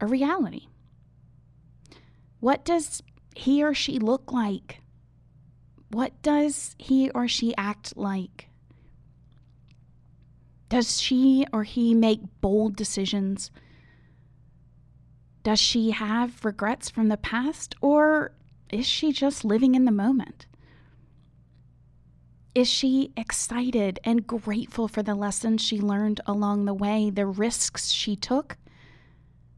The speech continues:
I bet so. But see every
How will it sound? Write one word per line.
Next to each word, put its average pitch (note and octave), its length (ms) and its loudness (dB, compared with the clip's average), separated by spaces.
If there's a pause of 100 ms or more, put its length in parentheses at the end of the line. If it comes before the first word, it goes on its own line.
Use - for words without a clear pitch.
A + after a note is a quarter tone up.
(1600)
I G3+ 60 -4
bet A#3+ 200 -4
so. A3 320 -6 (1700)
But C4 120 0
see D#4 520 2 (100)
every C#4+ 680 0